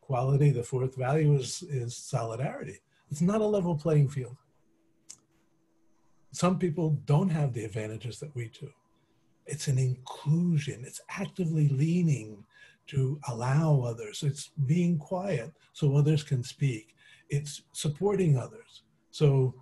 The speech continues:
those four values, which hopefully can illuminate what we discover when we see dignity,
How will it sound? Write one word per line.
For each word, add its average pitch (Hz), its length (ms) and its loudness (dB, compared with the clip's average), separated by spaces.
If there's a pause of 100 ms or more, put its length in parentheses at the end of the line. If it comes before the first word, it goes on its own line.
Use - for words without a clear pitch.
(400)
those 156 320 6
four 165 380 0
values, 131 640 0
which - 340 -10 (260)
hopefully 190 480 -2
can 131 200 0
illuminate 127 640 0 (1400)
what 156 280 2
we 151 140 8
discover 143 540 0
when 123 200 0
we 107 100 -10
see 104 480 -8 (1400)
dignity, 151 600 0